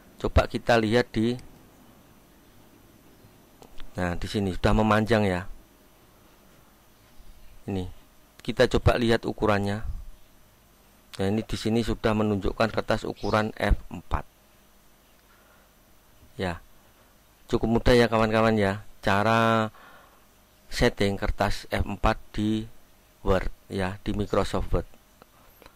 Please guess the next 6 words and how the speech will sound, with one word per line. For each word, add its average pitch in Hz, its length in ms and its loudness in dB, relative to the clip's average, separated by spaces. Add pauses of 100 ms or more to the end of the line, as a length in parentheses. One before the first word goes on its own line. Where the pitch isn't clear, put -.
(120)
Saya 104 320 0
yakin 113 240 -4
pasti 101 240 -2
kawan-kawan 95 800 -2 (340)
bisa 98 400 0
untuk 95 400 -2